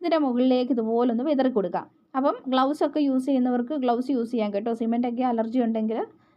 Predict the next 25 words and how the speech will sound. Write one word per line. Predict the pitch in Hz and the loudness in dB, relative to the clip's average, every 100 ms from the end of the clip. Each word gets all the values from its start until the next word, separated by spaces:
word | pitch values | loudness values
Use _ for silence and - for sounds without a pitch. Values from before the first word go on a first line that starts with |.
| - | -12
ഗ്ലൗസ് | 233 262 269 294 | -4 0 0 0
ഇട്ടിട്ടേ | 302 277 | -2 0
ചെയ്യാവുള്ളൂ. | 262 214 196 196 190 427 - _ _ _ _ _ - | 2 2 2 2 0 -4 -8 _ _ _ _ _ -2
അപ്പോൾ | 392 | 0
ഇതുപോലൊന്ന് | 339 330 311 294 539 - _ _ | 2 2 2 0 -2 -8 _ _
നല്ലപോലൊന്ന് | 311 269 277 269 247 302 | -4 0 2 2 2 0
സ്പ്രെഡ് | - 240 220 | 0 -2 0
ചെയ്ത് | 226 214 | 0 0
കൊടുക്കുന്നുണ്ട്. | 196 202 202 165 208 480 - _ _ - | 0 -2 -4 -2 -2 -4 -10 _ _ -14
ഇപ്പം | 311 381 403 | -4 -2 0
ഇങ്ങനെ | 320 349 359 | 0 2 2
നമ്മൾ | 339 320 | 2 2
സ്പ്രെഡ് | 349 339 302 330 | 0 2 2 4
ചെയ്ത് | 302 285 | 4 4
കൊടുത്തപ്പോൾ | 269 247 262 262 | 2 2 0 0
തന്നെ | 247 254 | 0 2
നിങ്ങൾക്ക് | 311 269 269 | 2 4 4
നോക്കിയാൽ | 254 247 302 | 2 2 2
മനസ്സിലാകും | 277 233 254 247 240 359 480 | 4 2 2 2 2 -2 -4
ആ | 254 262 294 - | 0 2 2 0
വിള്ളലിൻ്റെയൊക്കെ | 240 262 285 294 294 285 226 302 294 | 0 2 4 4 4 2 0 -2 0
ഇടയിൽ | 247 254 269 | 2 2 2
കൂടെ | 262 240 247 480 - _ | 0 0 0 -2 -10 _
ആ | 254 | -4
സിമൻറ്റ്, | 262 269 262 285 302 | 0 2 2 4 2